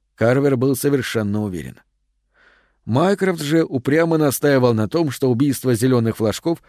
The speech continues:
были делом рук Лоскутника. Хотя все они случились вне его территории, Майкрофт отказывался верить, что кто-то другой так дотошно копирует манеру серийного убийцы. "Невозможно", —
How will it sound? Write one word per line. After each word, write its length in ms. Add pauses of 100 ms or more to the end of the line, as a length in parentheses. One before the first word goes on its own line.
(260)
были 320
делом 400
рук 200
Лоскутника. 760 (420)
Хотя 420
все 240
они 300
случились 580
вне 380
его 160
территории, 540 (260)
Майкрофт 520
отказывался 680
верить, 300
что 200
кто-то 300
другой 400
так 240
дотошно 560
копирует 580
манеру 420
серийного 500
убийцы. 480 (520)
"Невозможно", — 840